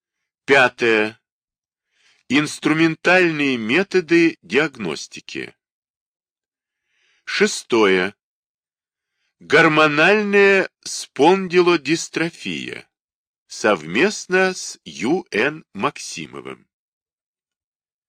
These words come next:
Седьмое. Особенности клиники и течения дистрофических поражений межпозвонковых суставов.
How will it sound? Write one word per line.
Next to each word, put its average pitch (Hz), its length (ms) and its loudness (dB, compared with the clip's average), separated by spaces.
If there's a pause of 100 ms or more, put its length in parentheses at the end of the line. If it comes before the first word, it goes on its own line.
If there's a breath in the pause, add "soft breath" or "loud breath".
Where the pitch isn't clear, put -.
(520)
Седьмое. 110 840 0 (1600)
Особенности 202 1040 0
клиники 151 960 -6 (200)
и 127 140 -4
течения 135 720 -4
дистрофических 113 1160 -8
поражений 101 760 -6 (480)
межпозвонковых 117 1400 -2
суставов. 65 880 -8